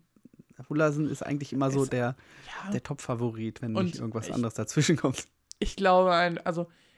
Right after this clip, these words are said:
Speaker 2: wenn jetzt hier Leute, ich weiß nicht, wie groß unsere, unsere Reichweite ist, aber wenn jetzt irgendwie Leute aus München, Berlin, Hamburg irgendwie diesen Podcast hören, ich glaub, also dieses Feeling von der Wiese wird nur im Teil klar.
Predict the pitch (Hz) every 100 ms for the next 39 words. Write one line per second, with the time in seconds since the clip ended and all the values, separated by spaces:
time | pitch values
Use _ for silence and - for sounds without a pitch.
0 | - - 185 180 - 180 170 175 175 175
1 | 175 - - - - 208 180 175 202 190
2 | 165 180 254 - 180 165 156 175 175 190
3 | 185 196 - 170 170 175 170 170 - 190
4 | 175 170 170 190 180 185 180 170 175 160
5 | 160 160 180 175 190 175 180 175 165 180
6 | 170 160 151 165 156 160 202 - 196 -
7 | 180 - 165 165 160 - - - - 190
8 | 185 196 - - 180 180 - - 190 180
9 | - - 208 185 190 185 175 170 170 170
10 | - - 165 165 202 190 180 160 175 -
11 | 175 170 180 180 185 175 175 196 185 98